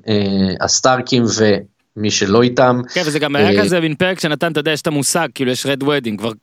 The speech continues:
Speaker 2: כבר, זה עשה מושגים, כי אחרי זה גם היה פרפל ווידינג, ואחרי זה עוד כל מיני פרקים, Battle of the Bastards, כלי גיינבול, זה ממש הרע שנותנים לך
Speaker 1: בדיוק.
Speaker 2: כינויים
Speaker 1: King of
Speaker 2: לדברים.
Speaker 1: the, King in the North,
Speaker 2: כן.
Speaker 1: אה, אה, לא, לא מעט, אה, מטבעות לשון באמת ש-, שהוטבעו בעקבות הדבר הזה,
Speaker 2: כן.
Speaker 1: גם, גם לא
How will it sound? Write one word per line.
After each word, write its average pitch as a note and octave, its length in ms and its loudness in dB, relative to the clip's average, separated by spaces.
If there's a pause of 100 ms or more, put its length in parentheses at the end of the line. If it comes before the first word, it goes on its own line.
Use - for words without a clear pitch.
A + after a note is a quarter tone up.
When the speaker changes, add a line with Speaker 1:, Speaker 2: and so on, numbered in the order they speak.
(120)
Speaker 2:
כבר, C3+ 260 -4
זה C3 160 -2
עשה D3+ 200 -2
מושגים, D#3+ 500 -2
כי - 60 -6
אחרי C#3+ 160 -2
זה C#3 80 -2
גם C#3 140 -2
היה C3 120 -2
פרפל C#3+ 400 -2
ווידינג, A#2+ 340 0
ואחרי D3 220 -2
זה C#3+ 160 -2
עוד D3 260 -4
כל D3+ 140 -2
מיני C#3+ 180 -2
פרקים, B2+ 320 -4
Battle C3+ 260 -2
of B2 80 -2
the B2+ 120 -2
Bastards, B2+ 460 -2
כלי B2+ 140 -2
גיינבול, B2+ 400 0
זה A#2+ 140 -2
ממש C3+ 240 -2
הרע C#3 260 -2
שנותנים C#3+ 440 4
לך C3+ 80 2
Speaker 1:
בדיוק. B2 120 -10
Speaker 2:
כינויים C3 300 2
Speaker 1:
King F#3 60 -2
of F3+ 40 6
Speaker 2:
לדברים. D#3+ 200 2
Speaker 1:
the, - 340 -6
King F3+ 140 2
in D#3 200 4
the C#3+ 80 0
North, D#3+ 460 4
Speaker 2:
כן. B2 260 2
Speaker 1:
אה, - 60 2
אה, B2 460 4 (480)
לא, C#3+ 220 6
לא E3+ 200 8
מעט, F#3+ 340 2 (240)
אה, B2+ 80 2
מטבעות C3 480 2
לשון D3 280 2
באמת C3 280 2
ש-, - 80 0 (140)
שהוטבעו B2+ 440 2
בעקבות B2+ 380 2
הדבר B2 280 4
הזה, C3+ 200 2
Speaker 2:
כן. - 60 -4
Speaker 1:
גם, B2+ 220 2 (140)
גם C3 160 2
לא C#3 160 -4